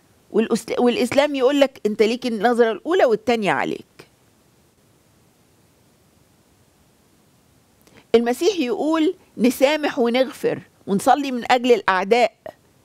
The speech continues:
والإسلام يقول إن ال-، ال-، القصاص ولازم كذا و-، و-، آه، آه، يعني، آه، آه، اغفر، بس، آه، حق ربنا ما يتسابش، حق الرسول ما يتسابش، وه-،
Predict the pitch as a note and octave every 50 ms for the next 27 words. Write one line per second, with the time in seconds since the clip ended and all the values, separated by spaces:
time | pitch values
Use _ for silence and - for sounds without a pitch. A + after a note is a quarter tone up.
0 | _ _ _ _ _ _ - B3+ - - A#3 - - A#3+ D4 C#4+ C4+ A#3 G3+ -
1 | B3+ C4+ D4 D4+ D4+ F4+ F4+ _ _ _ _ _ _ _ _ _ _ _ _ _
2 | _ A#3 B3+ C4 B3+ B3 - _ - G#3 A3+ A3+ - - A3 A3+ A#3 A#3 A#3 A3+
3 | - - - A#3 A3+ - - B3 A3+ - C4+ D4+ D#4+ C#4+ C4+ - - - - -
4 | _ _ _ _ _ _ _ _ _ _ - - F#3+ G3 A#3 C4 C4+ A#3 C4 B3
5 | B3 - C#4+ C#4 D4 C4 C4+ B3+ A3+ G3 - - _ F#3 F#3+ G3+ F#3+ F#3 F3+ -
6 | - G3 G3 F#3 F#3+ F#3 F#3 F#3 F#3 F3+ - - - F#3+ F3+ D3+ D3 A#2+ - -
7 | F2 F2 - - - - - - E3+ E3+ - - - G#2+ C3+ F3+ E3+ E3 D#3+ E3
8 | - - - B3+ C#4 C4 - - A#3+ A#3+ A#3 - - - - - - - - -
9 | G4+ F4+ B3+ G#3+ G#3+ - - G3 - - _ _ _ _ _ _ _ - G#3 G3+
10 | - - - C#4 B3 - - A#3+ A3 G#3+ G3+ G#3 B3 C4 B3 A#3 A3 G3+ - -
11 | C4 B3+ C4 - - - - - - - _ _ _ - - F#3 - - - A3
12 | A3 A3+ B3 - C4+ B3+ B3 B3 B3 A#3+ A#3+ - - C#4 C4 C4 - - - -
13 | - - _ _ _ _ _ _ _ - A3+ G#3+